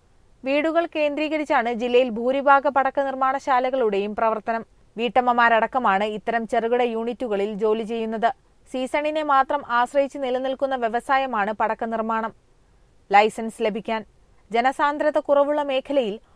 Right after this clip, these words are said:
ഉറപ്പുള്ള കോൺക്രീറ്റ് കെട്ടിടത്തിൽ വേണം പടക്ക നിർമ്മാണ കേന്ദ്രങ്ങൾ പ്രവർത്തിക്കാൻ. പോലീസ്, ഫയർഫോഴ്സ്, തഹസിൽദാർ, എയർഫോഴ്സ്മെൻ തുടങ്ങിയ വകുപ്പുകളുടെ അന്വേഷണ റിപ്പോർട്ടിന്റെ അടിസ്ഥാനത്തിൽ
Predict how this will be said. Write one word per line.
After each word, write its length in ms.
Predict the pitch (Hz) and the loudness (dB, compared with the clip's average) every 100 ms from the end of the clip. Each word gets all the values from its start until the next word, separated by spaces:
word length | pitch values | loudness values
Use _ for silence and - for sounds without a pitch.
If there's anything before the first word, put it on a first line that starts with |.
| _ - | _ -4
ഉറപ്പുള്ള 380 | 233 262 302 302 | 0 0 2 2
കോൺക്രീറ്റ് 560 | 285 254 262 302 294 | 4 4 4 -4 -2
കെട്ടിടത്തിൽ 460 | 294 262 277 277 285 | 0 2 0 -2 -2
വേണം 260 | 262 226 208 220 | 0 -2 -2 0
പടക്ക 280 | 233 240 | 0 0
നിർമ്മാണ 360 | 262 247 233 240 | -4 -4 -4 -4
കേന്ദ്രങ്ങൾ 480 | 240 226 233 233 233 | -4 -6 -4 -4 -4
പ്രവർത്തിക്കാൻ. 640 | 254 226 226 254 226 233 - _ _ _ _ | 0 0 0 -6 -4 -6 -6 _ _ _ _
പോലീസ്, 440 | 208 214 226 233 - _ - | 0 2 2 -2 -12 _ -2
ഫയർഫോഴ്സ്, 600 | 220 208 220 214 214 - _ _ - | 6 6 4 0 0 -4 _ _ -6
തഹസിൽദാർ, 640 | 220 226 254 269 220 185 - - | -6 -4 -2 2 4 4 2 -2
എയർഫോഴ്സ്മെൻ 680 | 226 262 302 285 - 247 262 - | 2 2 6 4 4 -8 -8 -4
തുടങ്ങിയ 360 | 254 262 277 | 0 0 0
വകുപ്പുകളുടെ 640 | 262 240 254 285 277 277 285 | 0 -2 -2 0 2 2 0
അന്വേഷണ 400 | 226 233 269 - 285 | -2 -2 -4 -4 -6
റിപ്പോർട്ടിന്റെ 460 | 285 285 285 277 | -4 -2 -2 -4
അടിസ്ഥാനത്തിൽ 640 | 262 220 233 285 240 185 | -4 -4 -4 -4 -2 -4